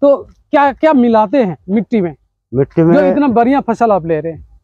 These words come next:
Speaker 2: जैसे नीचे मैं डीएपी डालता हूँ।
Speaker 1: जी, जी।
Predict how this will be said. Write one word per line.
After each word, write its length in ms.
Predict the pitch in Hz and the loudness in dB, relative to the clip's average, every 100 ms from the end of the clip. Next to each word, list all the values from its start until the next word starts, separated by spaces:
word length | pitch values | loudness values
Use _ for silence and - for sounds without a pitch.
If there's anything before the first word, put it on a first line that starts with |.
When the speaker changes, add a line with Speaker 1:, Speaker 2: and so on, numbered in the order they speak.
| _ - | _ -2
Speaker 2:
जैसे 280 | 143 135 160 | -2 0 2
नीचे 340 | 165 151 170 | 2 2 0
मैं 540 | 170 170 170 165 156 156 90 175 117 | 2 2 2 2 0 -2 -6 -8 -2
डीएपी 300 | 151 165 170 | 0 2 0
डालता 400 | 165 170 151 170 | 0 0 0 -2
हूँ। 200 | 160 139 _ _ | -2 -4 _ _
Speaker 1:
जी, 220 | 180 226 202 | -4 -2 0
जी। 160 | 180 | -2